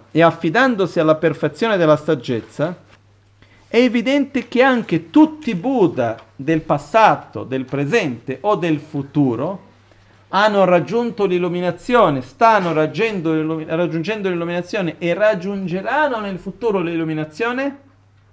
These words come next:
affidandosi a che cosa? Alla perfetta e piena, alla perf-, eh, saggezza, ossia affidandosi al vuoto di esistenza intrinseca, alla saggezza che realizza il vuoto di esistenza intrinseca, alla perfezione della saggezza.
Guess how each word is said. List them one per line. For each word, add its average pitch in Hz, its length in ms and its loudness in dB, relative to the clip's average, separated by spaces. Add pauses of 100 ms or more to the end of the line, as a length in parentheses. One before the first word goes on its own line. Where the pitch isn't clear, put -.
(340)
affidandosi 175 800 0
a 156 80 0
che 151 160 -6
cosa? 233 500 -4 (1600)
Alla 131 220 -2
perfetta 196 680 -6
e 156 120 -6
piena, 160 500 -4 (640)
alla 143 260 0
perf-, 143 380 -6
eh, 135 240 -8 (180)
saggezza, 120 680 -4
ossia 185 500 -4 (160)
affidandosi 208 960 -6 (540)
al 127 220 -4
vuoto 160 420 0
di 135 80 -4
esistenza 131 520 -8
intrinseca, 165 640 -10
alla 139 140 2
saggezza 143 720 -6
che 143 160 -2
realizza 131 500 -2
il 131 100 -6
vuoto 120 360 -6
di 117 80 -10
esistenza 113 480 -14
intrinseca, 98 560 -14
alla 104 120 -6
perfezione 123 640 -6
della 98 200 -8
saggezza. - 560 -20